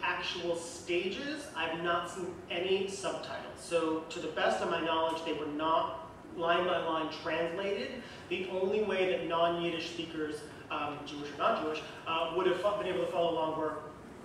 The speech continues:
uh, via, uh, productions like this that had some sort of synopses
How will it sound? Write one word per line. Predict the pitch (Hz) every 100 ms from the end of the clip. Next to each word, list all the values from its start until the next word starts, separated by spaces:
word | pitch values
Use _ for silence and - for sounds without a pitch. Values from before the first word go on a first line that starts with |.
| -
uh, | - 156 -
via, | 175 160 - -
uh, | - 147 147 -
productions | 170 160 - -
like | - 120
this | - - -
that | -
had | - - -
some | -
sort | 156
of | -
synopses | - 131 123 113 - -